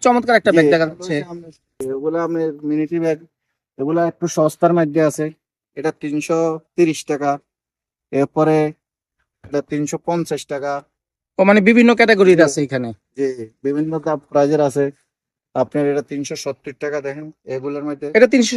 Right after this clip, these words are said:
Speaker 1: সত্তর?
Speaker 2: জি, তিনশো সত্তর। এরপরে একটা মাল আছে চারশো বিশ টাকা, অনেক সুন্দর, দেখছেন লম্বা, একদম এটা হুবহু চায়নার মতো, কিন্তু চায়না না, বাকি সবকিছু চায়না।
Speaker 1: এটা চারশো বিশ টাকা?
Speaker 2: জি, এটা চারশো বিশ টাকা।
Speaker 1: আর এই,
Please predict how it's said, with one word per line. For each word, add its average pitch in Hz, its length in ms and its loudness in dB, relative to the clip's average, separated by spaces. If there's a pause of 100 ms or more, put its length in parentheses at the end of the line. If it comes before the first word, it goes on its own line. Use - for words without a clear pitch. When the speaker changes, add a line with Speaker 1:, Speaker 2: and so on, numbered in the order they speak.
Speaker 1:
সত্তর? 170 280 2 (100)
Speaker 2:
জি, 135 100 2 (160)
তিনশো 139 320 -4
সত্তর। 147 380 0 (920)
এরপরে 147 260 -2 (120)
একটা 160 220 -12
মাল 160 120 0 (100)
আছে 151 140 -6 (100)
চারশো 143 340 -8
বিশ 147 120 -8 (100)
টাকা, 139 220 -6
অনেক 139 200 -10
সুন্দর, 127 260 -6 (840)
দেখছেন 135 320 -6
লম্বা, 135 200 -6 (520)
একদম 131 300 -4 (100)
এটা 147 200 -4
হুবহু 147 280 -2 (100)
চায়নার 156 340 2
মতো, 147 220 -4
কিন্তু 143 260 -4
চায়না 147 300 0
না, 147 60 -2 (760)
বাকি 139 220 0 (520)
সবকিছু 147 460 -2
চায়না। 156 160 0
Speaker 1:
এটা 240 140 8
চারশো 269 260 4
বিশ 233 180 2
টাকা? 147 240 6
Speaker 2:
জি, 135 120 -2
এটা 123 180 4
চারশো 139 320 -10
বিশ 131 120 -10 (100)
টাকা। 95 180 -10 (520)
Speaker 1:
আর 196 120 8
এই, 214 60 6